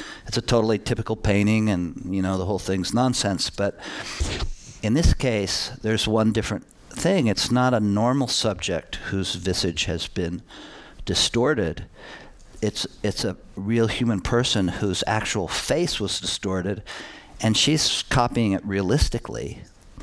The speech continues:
And in fact, if you compare it to the photographs of the coffin, you can see pretty clearly, I think, that she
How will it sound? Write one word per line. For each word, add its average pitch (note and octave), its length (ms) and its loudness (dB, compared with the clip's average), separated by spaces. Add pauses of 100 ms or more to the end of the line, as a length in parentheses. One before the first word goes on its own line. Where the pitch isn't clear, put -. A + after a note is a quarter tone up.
(260)
And - 140 -6
in B2 60 4
fact, C3 240 2
if C3 100 0
you A#2 100 0
compare B2 400 4
it - 100 -6
to G#2+ 180 2
the F#2 120 0
photographs A2 880 2
of F#2+ 340 -2
the E2 320 -2
coffin, G#2+ 720 2
you F#2+ 160 -6
can F#2+ 140 -2
see A2+ 560 0 (640)
pretty D#3+ 180 0
clearly, B2+ 560 4
I A2 120 4
think, G#2+ 280 -2
that - 160 -4
she - 260 -4